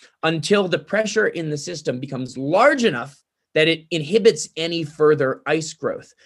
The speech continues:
And so what we end up with is what we call a two-phase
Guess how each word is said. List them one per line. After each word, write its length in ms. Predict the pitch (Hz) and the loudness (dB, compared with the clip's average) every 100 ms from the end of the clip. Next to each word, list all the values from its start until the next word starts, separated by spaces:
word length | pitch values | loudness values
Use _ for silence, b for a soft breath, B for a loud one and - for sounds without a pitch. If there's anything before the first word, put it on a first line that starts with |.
| b | b
And 100 | - | -4
so 120 | 156 202 | 2 4
what 240 | 196 - | 4 4
we 180 | 214 208 | 0 0
end 220 | 214 214 | 0 2
up 240 | 226 202 | 2 2
with 320 | 165 127 139 _ _ _ _ - | -2 -2 -4 _ _ _ _ -8
is 120 | 147 | -2
what 120 | 165 | 0
we 80 | 165 | 0
call 200 | 170 165 | 2 2
a 120 | 139 | 2
two-phase 1040 | - - 226 233 - 180 160 151 147 139 | -2 -2 2 0 2 2 4 2 0 -2